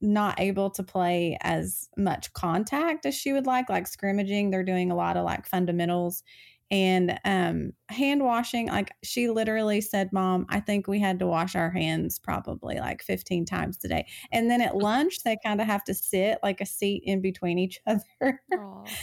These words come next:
Speaker 1: And so, you know, it's a new normal for her. But I told her, I said, "You know what? Just be thankful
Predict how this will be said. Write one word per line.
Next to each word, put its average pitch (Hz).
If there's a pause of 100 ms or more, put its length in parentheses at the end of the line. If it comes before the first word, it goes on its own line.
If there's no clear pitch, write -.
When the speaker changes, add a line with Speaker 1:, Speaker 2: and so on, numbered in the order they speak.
(420)
Speaker 1:
And 247
so, 240
you 339
know, 466
it's 453
a 440
new 427
normal 311
for 202
her. 170
But -
I 285
told 294
her, 214
I 214
said, 226
"You 262
know 277
what? -
Just 285
be 370
thankful 254